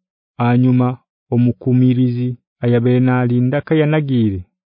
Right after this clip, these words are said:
Amaisho abona abantu bangi nibaletwa omuhanda oguli kuruga Horonaimu,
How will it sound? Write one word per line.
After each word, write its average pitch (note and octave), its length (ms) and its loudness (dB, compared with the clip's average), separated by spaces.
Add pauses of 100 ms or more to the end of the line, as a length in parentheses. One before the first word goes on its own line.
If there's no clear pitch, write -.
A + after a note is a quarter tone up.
(640)
Amaisho C#3 560 -2
abona C3 480 -2
abantu A#2+ 400 -4
bangi C3 400 -2
nibaletwa A#2+ 760 -2
omuhanda B2 720 -2 (460)
oguli A#2+ 260 0
kuruga A#2 540 -2 (340)
Horonaimu, A#2 640 0